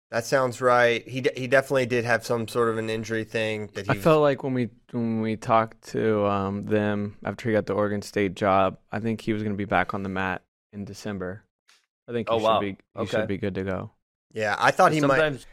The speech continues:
Speaker 1: and I even thought maybe even November he w-, he would be back wrestling
Speaker 2: Maybe
Speaker 1: on
Speaker 2: competition
Speaker 1: the
Speaker 2: ready
Speaker 1: mat.
Speaker 2: for December was
Speaker 1: Yeah.
Speaker 2: the thing, yeah.
Speaker 3: Well, sometimes those shoulder injuries take,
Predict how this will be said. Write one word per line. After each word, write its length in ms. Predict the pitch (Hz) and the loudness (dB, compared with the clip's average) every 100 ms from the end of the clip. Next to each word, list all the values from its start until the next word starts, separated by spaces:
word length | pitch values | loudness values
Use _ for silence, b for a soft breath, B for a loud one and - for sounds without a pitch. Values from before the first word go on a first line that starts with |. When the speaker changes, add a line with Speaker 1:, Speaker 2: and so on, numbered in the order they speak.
| b | b
Speaker 1:
and 100 | 147 | 2
I 240 | 156 220 175 | 6 6 6
even 300 | 160 151 135 | 4 4 4
thought 320 | 143 131 - | 6 6 6
maybe 260 | 135 135 | 4 6
even 240 | 135 127 117 | 4 4 4
November 640 | 110 95 117 110 92 92 - _ _ _ _ _ _ _ _ - | 4 4 2 2 0 -2 -12 _ _ _ _ _ _ _ _ -10
he 100 | 143 | -8
w-, 180 | 131 - | -8 -12
he 140 | - 117 | -12 -10
would 140 | 110 | -8
be 100 | 101 | -6
back 300 | 98 95 - | -4 -4 -4
wrestling 240 | 95 139 | 4 4
Speaker 2:
Maybe 200 | 127 120 113 | 6 2 0
Speaker 1:
on 40 | |
Speaker 2:
competition 560 | - 127 107 120 113 110 | 0 0 0 -2 0 2
Speaker 1:
the 60 | |
Speaker 2:
ready 160 | 104 101 | 2 2
Speaker 1:
mat. 100 | 98 | 0
Speaker 2:
for 100 | 110 | -4
December 460 | 101 - 104 104 | -6 -6 -6 -4
was 180 | 104 104 | -4 -2
Speaker 1:
Yeah. 300 | 107 101 92 - | 0 0 -2 -6
Speaker 2:
the 220 | - 107 | -8 -8
thing, 260 | 117 113 107 | -8 -8 -6
yeah. 200 | 110 107 - - _ _ _ - | -4 -6 -10 -20 _ _ _ -18
Speaker 3:
Well, 60 | |
sometimes 360 | - 165 214 202 | -6 0 2 2
those 160 | 151 117 | 0 0
shoulder 360 | 127 127 117 | -2 -2 -2
injuries 320 | 92 92 90 | -4 -6 -10
take, 260 | - 90 87 | -8 -10 -10